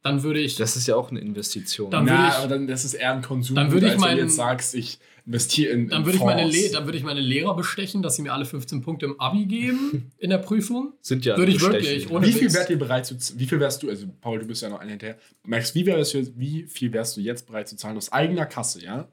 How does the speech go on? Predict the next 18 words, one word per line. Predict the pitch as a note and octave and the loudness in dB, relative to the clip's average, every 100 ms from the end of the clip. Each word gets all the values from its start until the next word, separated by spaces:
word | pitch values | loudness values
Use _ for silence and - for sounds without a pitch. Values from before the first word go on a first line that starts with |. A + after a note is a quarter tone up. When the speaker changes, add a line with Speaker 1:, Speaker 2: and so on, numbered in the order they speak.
| _ _ _ _ | _ _ _ _
Speaker 3:
Um | B2+ B2+ B2+ B2 | 2 4 2 -2
Speaker 1:
Ich | F3+ B2+ | -4 -2
hab | B2+ | 0
Speaker 3:
als | B2 | 0
Speaker 1:
aber, | C#3+ | 2
ich | C#3 | 2
Speaker 3:
eins | D3 C#3+ | 2 0
Speaker 1:
ha-, | D#3+ | -2
ja, | |
ich | D3 | -4
hab | D#3+ | -4
minus | D#3 D#3 B2 | -4 -2 -4
drei | C#3 | -4
Euro | C#3 C#3+ | -4 -4
auf | B2+ | -4
dem | B2+ | -2
Konto, | B2 C3 B2 | -4 -4 -4
also. | B2+ B2+ - - C3 - F#3+ G#3 | -2 0 2 2 0 2 4 6